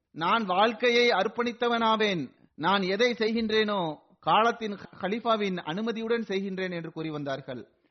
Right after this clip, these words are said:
ரெண்டாயிரத்தி பதினேழாம் ஆண்டு அன்னாருக்கு ஸ்ட்ரோக் ஏற்பட்டது. சிறிது காலம் தெளிவாக பேச முடியாத நிலையில் இருந்தார்கள். இருந்த போதிலும்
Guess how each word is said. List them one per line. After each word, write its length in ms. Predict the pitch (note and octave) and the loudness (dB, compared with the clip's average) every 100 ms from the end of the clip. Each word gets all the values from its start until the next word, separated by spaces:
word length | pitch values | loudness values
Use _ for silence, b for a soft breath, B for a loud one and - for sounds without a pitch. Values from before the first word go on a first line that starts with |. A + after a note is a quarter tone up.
| - | -8
ரெண்டாயிரத்தி 480 | D3 F#3 G3 G3 | -2 0 0 0
பதினேழாம் 500 | F#3 F3+ F#3+ G#3 G#3 | -4 -4 -2 -2 0
ஆண்டு 260 | G3 G#3 G#3 | 0 0 0
அன்னாருக்கு 680 | F#3 G3 G#3 G#3 G3+ G3 F#3 - | 0 2 0 -2 0 0 -2 -2
ஸ்ட்ரோக் 300 | F#3+ G#3 G3 | -2 -2 -2
ஏற்பட்டது. 680 | F3 F#3 F3 F3 F3 F#3 F#3 _ _ _ | -4 -4 -2 -2 -2 -4 -8 _ _ _
சிறிது 380 | _ F#3+ G#3 A3 | _ -2 0 0
காலம் 380 | G3+ G3+ G#3+ G#3 | 2 4 4 0
தெளிவாக 500 | G3 G3 G#3+ G#3+ A3 | -2 0 2 0 -2
பேச 320 | F#3 G3+ A3 | -4 -4 -4
முடியாத 420 | G#3 G3 G3 G3 | -6 -4 -2 -2
நிலையில் 340 | F3+ F3+ F#3+ F#3 | -4 -4 -2 -2
இருந்தார்கள். 760 | E3+ E3+ E3+ E3 E3 D#3+ D#3 - | -4 -4 -4 -4 -6 -6 -8 -10
இருந்த 280 | D#3+ F#3+ | -8 -6
போதிலும் 540 | F3+ F#3 F#3+ G#3 F3 | -4 -4 -2 -2 -4